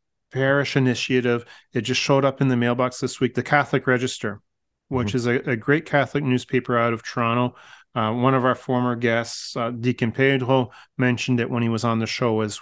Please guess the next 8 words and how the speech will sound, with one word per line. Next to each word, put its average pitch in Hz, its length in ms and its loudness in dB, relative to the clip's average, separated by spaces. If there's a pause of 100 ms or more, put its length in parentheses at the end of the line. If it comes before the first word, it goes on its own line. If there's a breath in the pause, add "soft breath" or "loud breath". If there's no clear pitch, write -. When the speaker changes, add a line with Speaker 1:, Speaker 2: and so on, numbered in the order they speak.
Speaker 1:
well. 131 160 4
Speaker 2:
Right. - 140 2 (680 loud breath)
Speaker 1:
Uh, 113 360 -4
and 143 480 2
a 147 120 2
lot 139 380 2
of 151 260 -4
great 131 380 -2